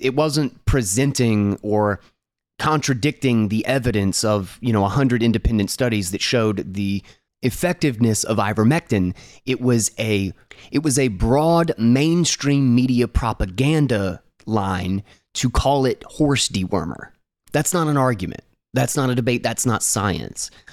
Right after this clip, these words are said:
But it puts in a perspective of someone and then backs it up with authority, is that you have the right authority figures say it,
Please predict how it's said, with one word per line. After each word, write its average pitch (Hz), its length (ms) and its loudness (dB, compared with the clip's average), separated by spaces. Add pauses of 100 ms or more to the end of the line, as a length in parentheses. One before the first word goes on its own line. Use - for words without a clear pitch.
(120)
But 123 280 -2 (340)
it 143 160 -4 (500)
puts - 300 2
in 151 140 2
a 123 80 2
perspective 147 560 -2
of 110 120 -2
someone 104 400 2
and 120 220 2
then 113 80 2
backs 143 380 -4
it 139 80 0
up 127 240 -2
with 110 180 -4
authority, 123 560 0
is 98 120 -4
that 117 140 -2
you 127 80 2
have 123 140 0
the 117 100 0
right 120 200 0
authority 170 340 2
figures 101 520 -2
say 180 260 0
it, 95 180 -4